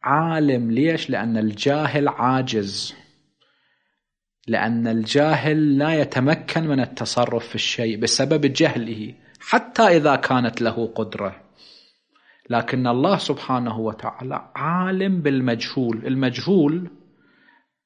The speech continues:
قد يكون بمعنى المغيبات الذي تغيب عنا، ولكنها لا تغيب عن الله سبحانه وتعالى. إحنا باعتبار محدودية حواسنا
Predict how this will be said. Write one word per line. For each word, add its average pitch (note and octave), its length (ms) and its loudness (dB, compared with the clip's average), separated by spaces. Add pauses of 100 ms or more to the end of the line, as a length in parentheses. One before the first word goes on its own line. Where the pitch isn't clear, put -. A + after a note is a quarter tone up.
(540)
قد D#3 240 2
يكون C3+ 380 4
بمعنى D#3 460 2
المغيبات E3 1000 4
الذي C3+ 360 4
تغيب C#3+ 520 4
عنا، B2+ 600 2 (380)
ولكنها A#2+ 600 0
لا E3 160 0
تغيب D#3 420 -2
عن A#2+ 160 -4
الله A#2+ 260 -2
سبحانه A2+ 640 -8
وتعالى. A2+ 600 -10 (680)
إحنا D#3 360 0
باعتبار C3 840 0
محدودية B2+ 880 2
حواسنا A#2+ 880 0